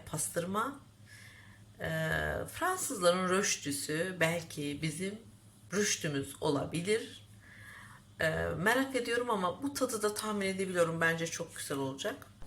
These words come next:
Arkadaşlar, bu işin püf noktası patatesin tek yönde rendelenmesi. Böyle böyle değil de böyle, tek yönden. Ne kadar uzun olursa o kadar sonuç iyi oluyor.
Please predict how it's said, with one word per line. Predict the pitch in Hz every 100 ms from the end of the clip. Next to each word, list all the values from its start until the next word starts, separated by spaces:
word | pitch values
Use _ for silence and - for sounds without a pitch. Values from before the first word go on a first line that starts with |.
| - - - - - - -
Arkadaşlar, | 202 208 185 165 170 156 170
bu | 233
işin | 180 - - 151 156 214 -
püf | - 214 -
noktası | 156 - 156 - 180 208 - - - - -
patatesin | 254 254 226 175 - - 160 202 - - - - - - - - -
tek | - 254 262 190
yönde | 185 175 165 160
rendelenmesi. | 165 165 151 151 143 147 151 - 160 214 - - - - -
Böyle | 190 185 185
böyle | 180 180 190
değil | 247 -
de | 160
böyle, | 170 170 143 135 - -
tek | - 170 -
yönden. | 143 143 160 247 254 - - - - - -
Ne | 185 247
kadar | 254 185 170
uzun | - 175 185
olursa | 180 208 -
o | - 180
kadar | 190 170 165
sonuç | - 170 175 -
iyi | 165 175
oluyor. | 147 147 170